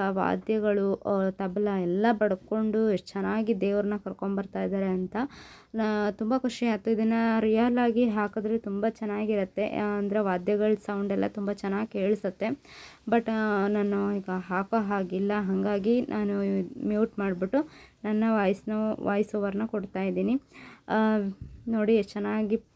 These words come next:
ಮಾಡಿದ್ದಾರೆ ಅಂತ. ಪ್ರ-, ದೇವಸ್ಥಾನ ತುಂಬ ಲೈಟಿಂಗ್ಸ್ ಹಾಕಿದ್ರು.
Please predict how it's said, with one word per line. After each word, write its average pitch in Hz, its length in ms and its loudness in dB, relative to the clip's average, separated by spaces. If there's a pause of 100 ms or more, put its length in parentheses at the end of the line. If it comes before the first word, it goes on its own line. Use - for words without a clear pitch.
(120)
ಮಾಡಿದ್ದಾರೆ 196 520 0
ಅಂತ. 190 220 0 (360)
ಪ್ರ-, 202 360 2
ದೇವಸ್ಥಾನ 254 500 2
ತುಂಬ 233 420 0
ಲೈಟಿಂಗ್ಸ್ 233 480 2
ಹಾಕಿದ್ರು. 208 380 -2